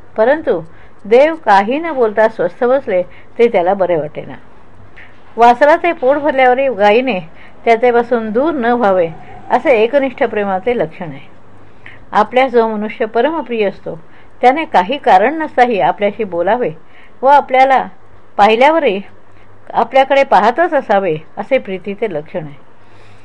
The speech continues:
अशी प्रेमाची जात असून पार्थ तर कृष्णांच्या प्रेमाची मूर्तीच आहे,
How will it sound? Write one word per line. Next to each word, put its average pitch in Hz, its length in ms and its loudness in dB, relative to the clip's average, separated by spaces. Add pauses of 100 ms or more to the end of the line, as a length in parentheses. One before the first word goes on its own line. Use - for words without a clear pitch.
(200)
अशी 226 240 -2
प्रेमाची 226 520 -2
जात 190 260 2
असून 214 280 -6 (520)
पार्थ 262 320 4 (120)
तर 277 120 2
कृष्णांच्या 220 720 -2
प्रेमाची 196 540 -6
मूर्तीच 220 520 -8
आहे, 127 140 -8